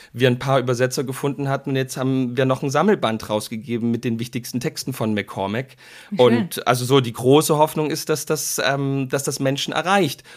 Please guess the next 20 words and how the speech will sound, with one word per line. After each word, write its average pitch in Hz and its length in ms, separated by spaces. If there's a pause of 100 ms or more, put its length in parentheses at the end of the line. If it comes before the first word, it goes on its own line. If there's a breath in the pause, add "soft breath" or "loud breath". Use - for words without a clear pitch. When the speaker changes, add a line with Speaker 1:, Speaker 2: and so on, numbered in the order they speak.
(140 loud breath)
Speaker 1:
Ohne 113 180
jetzt 101 260
zu 123 100
sagen, 117 400
das 120 140
ist 127 140
das 127 160
Nonplusultra, 139 720
aber, 117 260 (340 loud breath)
äh, 123 260
diese, 127 720
äh, - 520
ich 131 180
merke 135 360
so 139 120
eine 135 140
Leere 151 600
und 131 200
so 139 140
eine, 131 560